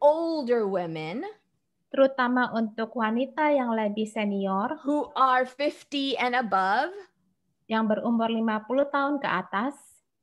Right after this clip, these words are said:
Speaker 1: we think that, ah, sex is not even something we should even talk about.
Speaker 2: Seks merupakan suatu hal yang sebaiknya bahkan tidak untuk dibicarakan.
Speaker 1: But I just want to let you know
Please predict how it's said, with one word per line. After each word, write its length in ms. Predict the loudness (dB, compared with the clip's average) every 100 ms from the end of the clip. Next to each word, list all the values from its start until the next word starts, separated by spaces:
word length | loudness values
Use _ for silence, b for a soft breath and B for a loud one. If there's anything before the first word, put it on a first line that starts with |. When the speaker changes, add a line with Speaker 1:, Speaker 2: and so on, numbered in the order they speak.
| _
Speaker 1:
we 300 | -4 2 2 2
think 220 | -2 -2 -4
that, 180 | -4 -6 _ -20
ah, 400 | -20 -20 -20 _ _ _
sex 400 | -14 -6 -6 -6
is 160 | -10 -6
not 160 | -8
even 300 | -6 -8 -8
something 420 | -8 -8 -8 -6 -6
we 140 | -6
should 240 | -6 -10
even 260 | -10 -10 -12
talk 380 | -12 -12 -10 -12
about. 580 | -14 -16 -18 _ -20 _ _ _ _ _ _ 0
Speaker 2:
Seks 180 | 0 2
merupakan 540 | -2 0 -2 -2 -2
suatu 320 | -4 -2 -2
hal 260 | 0 2 2
yang 140 | 0
sebaiknya 540 | -2 -2 -2 -2 -2 -2
bahkan 400 | -2 -2 -6 -6 -6
tidak 320 | -4 -4 -4
untuk 320 | -6 -6 -8
dibicarakan. 800 | -6 -6 -4 -2 -2 -4 -12 -12 -16 _ _ _ _ _ _ _ _ _ -8
Speaker 1:
But 160 | -4 0
I 160 | 0
just 240 | -2 -6 -6
want 160 | -4
to 80 | -6
let 320 | -6 -8 -8
you 160 | -6 -6
know 720 | -6 -6 -6 -6 -6 -8